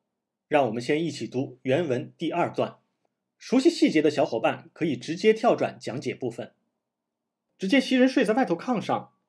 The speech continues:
麝月在旁磨骨牌。宝玉素知麝月与袭人亲厚，一并连麝月也不理，接起软帘自往里间来。麝月只得跟进来，宝玉便推他出去，说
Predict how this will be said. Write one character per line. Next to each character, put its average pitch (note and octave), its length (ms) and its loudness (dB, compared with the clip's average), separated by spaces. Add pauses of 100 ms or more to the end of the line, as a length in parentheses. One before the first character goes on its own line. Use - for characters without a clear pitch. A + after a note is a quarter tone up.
麝 C#4 200 0
月 F#3+ 120 6
在 D#3 140 4
旁 B2+ 200 -2
磨 E3+ 160 2
骨 A2+ 120 -6
牌。 A2 420 -8 (580)
宝 E3 140 2
玉 A#3+ 100 2
素 B3 200 -2
知 A3 320 0
麝 B3+ 220 2
月 A3+ 140 2
与 C3+ 120 0
袭 E3+ 180 -2
人 F#3+ 140 2
亲 A3 200 -4
厚， - 380 -2 (360)
一 A#3 100 -6
并 B3+ 200 6
连 D#3+ 140 4
麝 D4+ 160 4
月 C4+ 140 6
也 B2 120 6
不 C#3 120 -2
理， A2 260 -8 (240)
接 A3+ 140 0
起 A3 120 -2
软 C#3+ 160 4
帘 B2+ 240 2
自 - 160 -4
往 E3 160 0
里 G#2 120 -6
间 D3+ 200 -2
来。 A#2+ 320 -4 (1300)
麝 D#4+ 200 6
月 C#4 120 8
只 - 140 2
得 E3 80 4
跟 A#3+ 160 2
进 A#3+ 160 2
来， B2+ 320 0 (320)
宝 A#2+ 160 2
玉 F#3+ 80 0
便 F3+ 180 0
推 F3+ 120 -2
他 D#3 100 -4
出 D3+ 180 -6
去， - 400 -4
说 - 440 -2